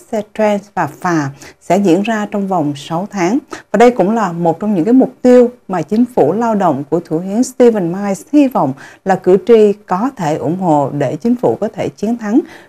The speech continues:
trong cuộc bầu cử vào tháng mười sắp tới. Tuy vậy, nhiều chuyên gia và nhiều cư dân cũng bày tỏ sự lo ngại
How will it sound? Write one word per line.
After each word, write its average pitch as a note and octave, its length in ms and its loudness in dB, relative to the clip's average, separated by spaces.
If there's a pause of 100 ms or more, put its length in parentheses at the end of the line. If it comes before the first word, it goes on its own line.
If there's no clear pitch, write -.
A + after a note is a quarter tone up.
trong C4 140 4
cuộc F#3 240 0
bầu E3+ 260 0
cử D#3+ 260 4 (100)
vào F3 280 -4
tháng G#3+ 180 -4
mười E3 220 0
sắp E3+ 160 -8 (100)
tới. G3 300 4 (720)
Tuy A#3+ 140 6
vậy, D#3+ 340 0 (260)
nhiều A3 160 4
chuyên C4+ 240 6
gia A#3+ 380 0
và G3+ 80 -2
nhiều F#3+ 280 4
cư C4+ 100 2
dân B3+ 400 4
cũng E3+ 180 -4
bày F#3 160 -2
tỏ C3+ 240 -8
sự E3 260 0
lo G3 200 -6
ngại D#3 340 -4